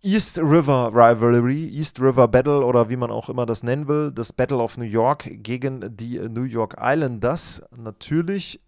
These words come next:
da so ein bisschen eben der Punkt, dass die Serien mit den New Jersey Devils eher aktuell sind, dass dort die Vergleiche eher eben dann auch aktuell sind,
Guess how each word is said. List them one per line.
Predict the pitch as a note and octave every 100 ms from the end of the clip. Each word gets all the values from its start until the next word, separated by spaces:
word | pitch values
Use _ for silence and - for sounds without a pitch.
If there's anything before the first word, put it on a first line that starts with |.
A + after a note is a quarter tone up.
| _
da | G#2+ G#2+ B2 C#3
so | A#2
ein | A#2
bisschen | G#2 C3 - C#3
eben | A2+ B2+ A#2+
der | A2+
Punkt, | - C3+ C3+ - -
dass | G2+ A2 -
die | - A2
Serien | F#2+ A#2 D3+ C#3+ C#3+ C#3 C3+
mit | B2 B2+ B2 -
den | - A2+ A#2 A2+
New | A2+ G#2
Jersey | A2 G2 F#2
Devils | C#3 E3 B2 A2+ D3 - - _ _ _ _ _ _ _ _ _ _ _ _ _ -
eher | C#3 D#3+ D3+ D3+ C3+ - _ _ _ _
aktuell | - B2+ - C3 B2+ E3
sind, | D3+ E3 A#3 B3 - B2
dass | A#2+ -
dort | B2+ B2
die |
Vergleiche | A#2 B2 G#2+ A#2 B2
eher | - A#2 A#2 -
eben | A#2 G#2+
dann | A2+ G#2+ A2
auch | G#2+ -
aktuell | - - G#2+ G#2 B2
sind, | C3 D#3 E3 C#3